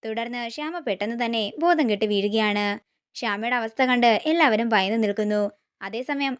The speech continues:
അമൃതയെ കാണാതെ മുറിയിലേക്ക് ചെല്ലുന്ന ഐശ്വര്യ കാണുന്നത് അവിടെ ഒരു കത്തിരിക്കുന്നതാണ്.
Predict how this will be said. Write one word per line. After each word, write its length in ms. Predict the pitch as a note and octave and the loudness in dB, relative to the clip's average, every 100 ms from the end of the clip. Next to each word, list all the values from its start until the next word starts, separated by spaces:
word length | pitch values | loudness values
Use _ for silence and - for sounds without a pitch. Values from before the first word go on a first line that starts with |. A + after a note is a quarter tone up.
| - | -8
അമൃതയെ 340 | D#4+ F4 F4 | -10 -8 -6
കാണാതെ 340 | C4 G#3+ G3+ | -4 -2 -2
മുറിയിലേക്ക് 420 | A#3 G#3 G3 A3 A#3 | -4 -4 -4 -6 -4
ചെല്ലുന്ന 340 | A#3 G#3+ A3 - | -2 -2 -4 -6
ഐശ്വര്യ 320 | G#3+ G#3 B3+ | -14 -10 -6
കാണുന്നത് 540 | C#4 A#3+ A#3+ B3 A#3 G3 _ _ _ | -4 -4 -4 -4 -4 -4 _ _ _
അവിടെ 220 | C4 C#4+ | -8 -6
ഒരു 240 | D4+ C4 C4 E4 | -6 -6 -4 -4
കത്തിരിക്കുന്നതാണ്. 840 | E4+ C#4 G#3+ G#3 G#3+ G3+ G3+ G3+ | 0 0 0 0 4 4 2 -4